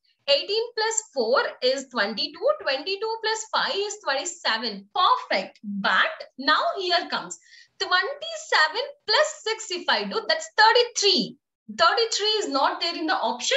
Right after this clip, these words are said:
at all. Thirty-three is not there in the option. Plus one, plus two, plus three, plus four, plus five, plus six. If I think, that's not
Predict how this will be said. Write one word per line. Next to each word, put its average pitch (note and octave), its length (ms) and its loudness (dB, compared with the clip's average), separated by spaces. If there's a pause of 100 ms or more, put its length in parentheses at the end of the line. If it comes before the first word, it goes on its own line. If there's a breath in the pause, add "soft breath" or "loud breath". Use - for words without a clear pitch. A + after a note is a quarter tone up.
(140)
at D4 80 -4
all. - 180 -4
Thirty-three A3 420 -6
is D4+ 100 -8
not E4 220 0
there F#4+ 140 -2
in F#4 60 -8
the F4+ 80 2
option. G#3+ 420 -4
Plus A3+ 220 -10
one, C#4+ 180 -6
plus C#4+ 220 -2
two, D4+ 100 -18
plus D#4 240 -2
three, E4+ 140 -8
plus E4+ 180 -4
four, F4 220 -6
plus D#4 160 0
five, D#4+ 220 2
plus D#4 180 0
six. - 180 -10
If F4+ 140 -6
I G#4+ 220 4
think, - 240 0 (480 loud breath)
that's F4+ 220 0
not G#4 180 4